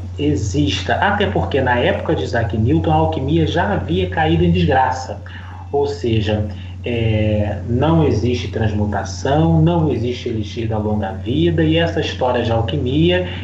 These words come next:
é anticientífico. Vamos lembrar que o próprio aqui Robert Boyle, ao definir elemento, ele define, ele começa a retomar a ideia grega de que um elemento,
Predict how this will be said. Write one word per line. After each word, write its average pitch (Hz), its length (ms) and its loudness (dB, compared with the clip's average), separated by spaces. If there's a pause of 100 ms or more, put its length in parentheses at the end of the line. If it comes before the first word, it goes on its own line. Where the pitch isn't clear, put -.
(120)
é 147 180 0
anticientífico. 151 1300 0 (340)
Vamos 160 240 2
lembrar 113 640 2 (200)
que 113 840 2 (1000)
o 110 60 -4
próprio 113 760 0
aqui 101 260 -4
Robert 104 440 -2
Boyle, 127 340 0
ao 127 120 2
definir 110 440 0
elemento, 104 760 -2 (440)
ele 131 360 -2
define, 120 720 0
ele 113 180 0
começa 113 640 2
a 113 260 2
retomar 120 520 2
a 110 60 0
ideia 98 720 -2
grega 135 500 0
de 120 140 0
que - 160 -8
um 135 160 -4
elemento, 135 840 2